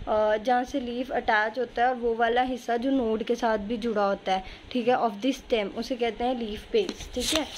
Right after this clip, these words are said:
अब leaf base मतलब कि ये वाला हिस्सा, तो यहाँ से leaf भी arise हो रहा है और ये हिस्सा जो है node की stem के साथ भी जुड़ा होगा, तो इसको बोलेंगे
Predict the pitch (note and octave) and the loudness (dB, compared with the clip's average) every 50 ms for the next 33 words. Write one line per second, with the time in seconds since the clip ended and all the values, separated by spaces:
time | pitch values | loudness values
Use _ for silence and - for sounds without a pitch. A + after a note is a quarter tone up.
0 | - - - - - A#3+ B3 A#3 A#3+ A3+ B3 A#3 B3+ B3 C4+ A#3+ A#3+ C4 C4 C#4+ | -14 -14 -14 -8 -2 -2 -2 -2 -2 -6 -4 -4 -2 -2 0 0 2 2 4 2
1 | C4+ - C#4+ C4 A#3 A#3 B3 B3+ A#3+ A#3 - C#4+ D4 C4+ B3 A#3 A3+ A3 A3+ A3+ | 2 2 2 0 0 2 2 0 0 0 0 -2 -2 0 0 2 2 4 4 4
2 | A#3 A3 A3+ A#3 A#3 C4 A#3 - A3 G3 F#3+ G#3+ G#3+ A3+ A3+ A3+ B3 B3+ C4 C#4 | 4 4 4 2 2 0 0 0 -2 -2 0 0 0 2 2 2 0 0 0 -2
3 | B3+ A#3 A#3 A3+ A3 A3 - - A#3 B3+ C4 C4+ C4 B3 A3+ A3 A#3+ A#3 A#3+ C4+ | 0 0 0 -2 -2 -2 -4 -2 0 2 2 4 4 2 2 2 -2 -2 0 2
4 | B3+ A#3 A3 A3 B3+ - - B3+ A#3 A#3 A3+ A3+ A#3+ B3 B3+ B3 A3+ - A3+ A3 | 2 4 4 4 4 4 2 0 -2 -2 -2 0 0 0 0 -2 0 0 0 0
5 | G#3 G#3+ A3 A3 A#3+ D#4 E4+ - - - - - - C4 C4+ B3+ B3 B3 A3+ A#3 | 2 0 2 4 4 2 2 -4 -14 -16 -12 -2 2 4 4 6 4 2 0 0
6 | - C4+ D4+ - - - B3 A#3 A#3 A#3+ A#3 C4 B3+ B3 A3 G#3+ G#3 G3+ G#3 B3+ | -2 -2 -2 -2 0 0 2 2 2 -2 -2 -4 -2 0 -2 -2 -2 -2 -4 -4
7 | A#3 A3 A#3 G#3+ G#3 G3+ A3 A3+ G3+ A3+ G#3 G3 G#3 G3 G3 F#3+ - B3 B3 - | -4 -2 -2 0 0 0 0 -2 -2 -4 -4 0 0 0 0 0 -2 -4 -6 -4
8 | - A3 G#3+ B3 B3 A3+ A3+ A#3 A3+ A#3+ C4+ D#4+ F4+ | -6 -4 -2 0 0 0 0 -2 -2 0 0 0 0